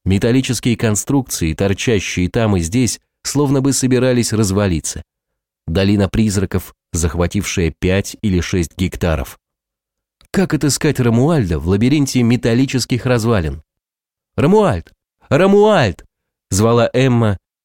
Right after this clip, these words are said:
и ветер со снегом уносил его имя в пустоту.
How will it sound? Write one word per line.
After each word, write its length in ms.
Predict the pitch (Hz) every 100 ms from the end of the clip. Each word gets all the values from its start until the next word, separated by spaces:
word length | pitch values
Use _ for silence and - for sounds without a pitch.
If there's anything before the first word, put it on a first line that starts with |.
| -
и 120 | 95
ветер 340 | 98 120 117
со 160 | 92 104
снегом 400 | - 120 104 104
уносил 440 | 101 98 - 120
его 260 | 107 90 92
имя 260 | - 98 92
в 100 | -
пустоту. 600 | - - - 85 78 71